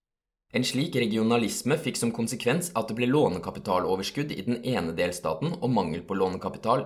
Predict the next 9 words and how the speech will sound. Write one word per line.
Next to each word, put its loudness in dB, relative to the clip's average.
i -4
den 0
andre. -2
Glass-Steagall 4
Act -4
fra 2
nitten 0
trettitre, 0
som -2